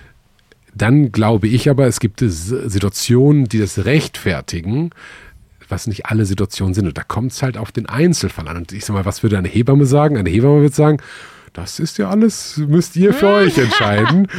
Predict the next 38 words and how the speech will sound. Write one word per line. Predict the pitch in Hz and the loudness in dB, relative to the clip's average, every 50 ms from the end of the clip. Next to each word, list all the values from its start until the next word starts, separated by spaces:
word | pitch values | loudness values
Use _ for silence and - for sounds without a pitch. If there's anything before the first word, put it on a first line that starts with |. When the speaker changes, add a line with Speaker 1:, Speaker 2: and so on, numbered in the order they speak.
| 165 | -10
Speaker 2:
<laughs> | 151 - - | -10 -8 -2
Speaker 1:
wie | 110 120 147 | 2 4 4
ihr | 151 | 6
das | 147 151 135 - | 4 4 4 4
macht. | 165 185 170 - - | 2 2 2 0 0
Aber | 131 107 117 104 - - | -2 -2 -2 -2 -2 0
eigentlich | - 147 165 180 170 185 - 180 156 - - | 2 4 4 4 4 4 4 2 2 2 2
wäre | 135 151 156 151 | 2 4 4 4
es | 147 - - | 4 2 2
schon | - 165 160 131 | 4 4 4 4
besser. | 135 120 - - - 90 82 - - - _ _ _ _ - - - - - - - - _ _ _ | 2 0 0 -2 -6 -8 -10 -12 -16 -20 _ _ _ _ -20 -20 -20 -20 -20 -20 -20 -20 _ _ _
So, | - 113 | -4 -2
aber | 101 101 98 101 | -2 -2 0 0
da, | 117 110 123 135 | 0 0 0 0
äh, | 127 131 120 | 0 -2 -2
ver-, | - 135 139 127 | -2 -2 -4 -2
vertrittst | - - - 147 143 - - | -4 -4 -2 -2 -2 0 0
Speaker 2:
Ja. | 147 | 0
Speaker 1:
du | 123 | 0
einen | 107 | 2
sehr | - 139 | 2 2
emotionalen | 147 139 127 - - 131 123 120 107 | 4 2 2 2 0 0 0 0 0
Standpunkt. | - 165 156 139 - 117 117 - | 0 0 -2 0 -2 -4 -4 -2
Speaker 2:
Ja, | 214 | -2
Speaker 1:
Du | 101 98 | 0 0
würdest | 127 139 127 226 | 0 0 0 0
Speaker 2:
voll. | 220 | 0
Speaker 1:
quasi | 151 139 117 123 | 0 0 2 2
Leute | 127 120 131 139 135 - 135 | 2 2 2 2 2 2 0
haten. | 123 123 120 107 | 2 2 0 0
Speaker 2:
Voll, | - - - | 0 -2 -2
das | 143 - - | -2 -4 -6
triggert | - - 262 208 214 - | -6 -8 -6 -4 -6 -6
mich, | 190 208 185 - - - | -6 -8 -8 -8 -6 -4
weil | 185 180 120 | -2 0 0
Speaker 1:
Ja. | 110 - | 0 -2
Speaker 2:
ich, | - - - - - - _ _ _ _ | -4 -8 -12 -16 -18 -20 _ _ _ _
ich | - 285 269 - - - - - | -8 -8 -8 -8 -10 -14 -18 -20